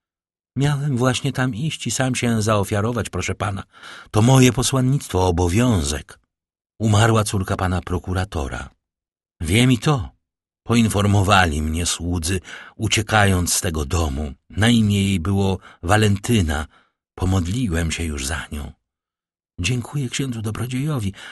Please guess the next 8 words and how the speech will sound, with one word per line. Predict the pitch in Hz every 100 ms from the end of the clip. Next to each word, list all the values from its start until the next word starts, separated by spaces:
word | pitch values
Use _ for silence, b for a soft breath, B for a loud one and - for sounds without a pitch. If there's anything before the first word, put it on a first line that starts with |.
| B
A | -
skoro | - 180 185
przystąpił | - 170 - 151 - 120
ksiądz | 113 - 131 113
do | 110
swoich | 104 - 123 110
świętych | - 127 120 110 -
obowiązków, | 107 101 110 107 110 101 - 95